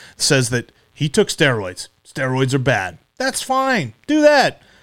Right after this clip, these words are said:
But he deserves to be in the Hall of Fame. Roger Clemens, one of the five best pitchers in the history of baseball. A three point one two E R A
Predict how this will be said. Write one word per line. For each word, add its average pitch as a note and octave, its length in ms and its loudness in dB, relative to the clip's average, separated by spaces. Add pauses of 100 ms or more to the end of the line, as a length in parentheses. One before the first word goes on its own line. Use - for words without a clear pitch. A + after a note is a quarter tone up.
(180)
But C#3+ 160 4
he F3 100 2
deserves C#3+ 340 0
to B2 60 -6
be B2+ 120 -2
in A#2+ 80 -2
the A#2 60 -4
Hall A#2+ 200 0
of - 60 -12
Fame. A#2+ 260 -4 (340)
Roger G3 260 4
Clemens, D#3 520 0 (200)
one G3+ 160 0
of F3 140 0
the E3 100 4
five F#3 560 0
best F#3 320 2
pitchers D3+ 380 0
in C3 80 -2
the A2+ 60 -4
history D3 560 -4
of A#2+ 60 -2
baseball. G#2+ 520 -10 (280)
A C#3+ 120 2
three F#3+ 580 0
point G#3+ 480 0
one F3+ 420 2
two G#3 480 0
E F#3+ 200 0
R F3 280 6
A A2 360 0